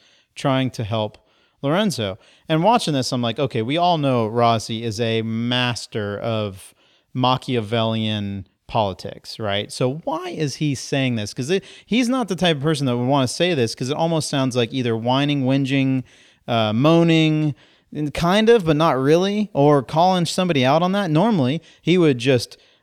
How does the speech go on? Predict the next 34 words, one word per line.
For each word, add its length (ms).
leave 220
that 160
in 80
his 160
pocket 340
and 100
say, 240
"Ah, 360
Marquez 580
is 260
screwing 320
with 140
me. 240
I 100
gotta 260
get 240
him." 260
So 160
what 320
is 200
the, 200
what 200
do 60
you 60
think 300
is 140
the 100
reason 320
for 160
him 260
saying 440
it 140
out 220
loud? 480